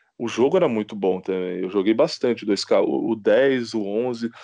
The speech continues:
O dez eu ainda joguei bastante o Live e o dois K.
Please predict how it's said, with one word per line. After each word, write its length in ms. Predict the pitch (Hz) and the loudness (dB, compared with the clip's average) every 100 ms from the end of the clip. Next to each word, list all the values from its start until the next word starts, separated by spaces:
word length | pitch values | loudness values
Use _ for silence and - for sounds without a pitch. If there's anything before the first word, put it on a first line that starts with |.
| - - | -20 -6
O 160 | 135 | -4
dez 420 | 127 123 147 151 117 | 0 2 4 4 2
eu 60 | |
ainda 160 | 117 120 | 0 0
joguei 220 | 117 123 | -2 0
bastante 420 | 127 117 127 - | 0 0 -4 -6
o 80 | 120 | -2
Live 560 | 95 104 123 127 131 - _ | 0 0 0 -4 -8 -10 _
e 220 | - 117 113 | -10 -6 -2
o 220 | 113 110 | -2 0
dois 280 | 113 120 - | 2 2 0
K. 320 | - 85 | -2 -2